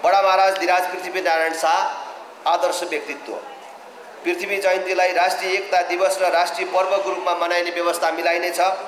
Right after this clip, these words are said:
पृथ्वी जयन्तीमा सार्वजनिक बिदा दिइनेछ।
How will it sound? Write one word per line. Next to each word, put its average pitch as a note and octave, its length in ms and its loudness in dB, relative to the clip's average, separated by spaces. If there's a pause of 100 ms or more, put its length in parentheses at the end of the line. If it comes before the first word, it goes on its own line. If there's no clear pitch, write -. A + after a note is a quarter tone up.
(500)
पृथ्वी G#3 400 -2
जयन्तीमा F#3 500 2
सार्वजनिक F3 640 0
बिदा E3+ 240 2
दिइनेछ। F3 460 -2